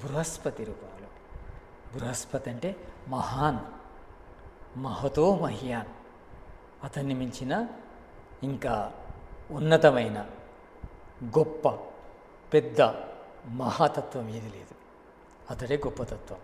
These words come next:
అందుకే అతని పేరు బృహస్పతి. అంటే పై దిక్కునకు బృహస్పతి అయిన పరమేశ్వరుడు అధిపతి. అతడు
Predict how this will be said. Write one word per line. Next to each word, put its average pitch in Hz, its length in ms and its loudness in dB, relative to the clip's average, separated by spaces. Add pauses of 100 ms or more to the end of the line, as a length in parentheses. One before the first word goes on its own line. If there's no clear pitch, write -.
(920)
అందుకే 120 260 0
అతని 127 220 2
పేరు 123 240 -4
బృహస్పతి. - 800 -8 (1200)
అంటే 147 160 8
పై 143 300 4
దిక్కునకు 151 680 2 (880)
బృహస్పతి 151 720 4
అయిన 113 240 -2
పరమేశ్వరుడు 120 840 -4 (240)
అధిపతి. 120 460 -6 (1700)
అతడు 127 420 8